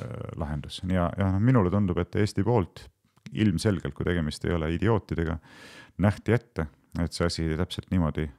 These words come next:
lõpeb. Ja küsimuseks jääb, miks on sellist asja praegusel hetkel tarvis teha? Kelle huve see reaalselt teenib,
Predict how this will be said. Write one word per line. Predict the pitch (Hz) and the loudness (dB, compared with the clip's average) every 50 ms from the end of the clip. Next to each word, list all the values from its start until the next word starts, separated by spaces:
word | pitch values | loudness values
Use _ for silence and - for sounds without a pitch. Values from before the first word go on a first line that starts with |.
| - - | -2 -2
lõpeb. | 135 131 - - 82 - - - _ _ - - - - - - - - - - - - - - - - - - - _ _ _ _ _ _ _ _ _ _ _ _ _ _ - 101 98 92 | -2 -2 -2 -4 -6 -6 -8 -18 _ _ -20 -20 -20 -20 -20 -20 -20 -20 -20 -20 -20 -20 -20 -20 -20 -20 -20 -20 -20 _ _ _ _ _ _ _ _ _ _ _ _ _ _ -2 0 4 4
Ja | 98 95 92 | 6 6 6
küsimuseks | - 117 101 107 95 80 82 - - - | 6 4 4 4 2 2 0 0 0 2
jääb, | 107 98 90 - - - - | 2 2 2 2 -2 -4 0
miks | 87 87 101 107 - - - - - - - - - - - - - 95 | 2 4 4 4 2 0 -8 -8 -8 -8 -10 -12 -14 -16 -16 -8 -2 0
on | 92 90 90 85 | 2 2 2 2
sellist | - 98 82 73 - - | 0 0 -2 -2 -4 -4
asja | 87 82 - - - 82 80 - - | -4 -4 -4 -6 -6 -6 -6 -8 -8
praegusel | - - 87 87 73 76 76 82 82 80 | -4 -2 -2 0 -2 -2 -2 -2 -2 -4
hetkel | - - - 73 71 - | -4 -6 -8 -8 -6 -4
tarvis | - 85 - 76 73 - - | -4 -2 -2 -4 -8 -6 -6
teha? | 85 80 76 71 69 - - - _ | -4 -4 -4 -6 -8 -10 -20 -12 _
Kelle | - 104 104 98 87 80 73 71 - - - _ - | 2 2 2 4 2 0 -2 -2 -6 -12 -20 _ -12
huve | - 80 76 80 78 73 71 | -8 -4 -2 -2 -2 -2 -4
see | - - 85 | -4 -4 -2
reaalselt | 85 85 82 78 - - 73 - | 0 0 -2 -2 -2 -6 -8 -2
teenib, | - 117 120 110 92 80 - | 0 2 2 2 2 0 -2